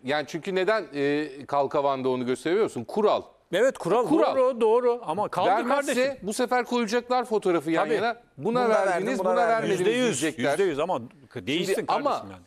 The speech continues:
Speaker 1: ya, ya vicdanınız rahat
Speaker 2: Evet.
Speaker 1: mı ya? Yani şu, şu sebeple bu oyunun başrollerinden birisini, e, men ettiğiniz için, yani maçtan men ettiğiniz ve <coughs> minimum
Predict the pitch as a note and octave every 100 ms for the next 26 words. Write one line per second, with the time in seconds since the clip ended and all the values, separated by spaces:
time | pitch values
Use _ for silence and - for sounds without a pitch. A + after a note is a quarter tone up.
0 | _ - E3 G#3+ - - _ _ _ _
1 | _ _ _ A2+ C#3+ _ _ _ _ _
2 | _ - C#3 G3 G3 C4+ D4+ D4 F3 D3+
3 | G3 C#4+ G3+ A3+ G#2+ G2+ _ - E3+ E3
4 | - - - - F4 D#4+ - F#3+ D3+ -
5 | B2+ B2 - _ _ _ _ _ _ D#3
6 | C3+ C#3+ A3 F#3 D#3 B2+ B2+ D3 E3+ F#3
7 | C#3+ A#2 A2+ G#2+ G#2 G#2 A#2 A2+ - G2+
8 | F#2 G2+ C#3+ _ _ _ - A2+ A2 G#2+
9 | G#2+ A2 A2 A2 A2+ A2+ A#2 A#2 A2+ G#2+
10 | A2 D#3 A3 F3+ - A#2 G#2 F#2 E2 -
11 | F#2+ - B2+ G2 G2+ A2+ B2 - F3 D#3+
12 | B2 G2 - F2+ F2 A2+ - _ _ -
13 | C3+ - - _ - - F#3 C3+ B2+ C#3+
14 | E3 E3 F3